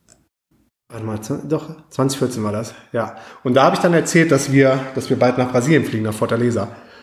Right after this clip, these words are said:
Und das ist im Norden von, von Brasilien, Bundesstaat Ceará. Und seitdem gehen, fliegen wir regelmäßig nach Brasilien. Ich glaub, wir waren seit zwanzig vierzehn jedes Jahr mindestens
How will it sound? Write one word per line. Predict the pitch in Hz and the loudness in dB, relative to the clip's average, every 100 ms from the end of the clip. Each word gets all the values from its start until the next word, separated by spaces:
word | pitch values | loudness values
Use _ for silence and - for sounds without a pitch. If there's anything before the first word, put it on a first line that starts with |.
| _ - | _ -4
Und | |
das | 117 120 | -2 -2
ist | 123 143 | -4 -6
im | 117 113 | -4 -2
Norden | 117 147 165 | 2 2 2
von, | - 156 151 | 0 0 0
von | 156 | 0
Brasilien, | 143 143 151 135 | 0 0 2 0
Bundesstaat | 123 123 117 | -2 -2 -4
Ceará. | - 110 123 156 | -2 -2 0 0
Und | 156 | 0
seitdem | 123 117 131 139 139 - - | 0 2 2 2 0 -8 -14
gehen, | - 120 123 | -2 0 0
fliegen | - 131 | 0 0
wir | 127 120 | 0 2
regelmäßig | 151 135 135 | 2 2 0
nach | 131 | -2
Brasilien. | - 135 127 120 | -2 -2 0 -2
Ich | |
glaub, | 110 | -2
wir | 107 | -2
waren | 113 113 - - | -2 -4 -8 -8
seit | 117 113 - | -4 -4 -4
zwanzig | - 147 - | -2 -2 0
vierzehn | 147 - 120 | -2 0 0
jedes | 131 139 135 | 0 0 2
Jahr | 113 101 - - | 2 0 -4 -6
mindestens | 117 123 120 113 | -2 0 0 -4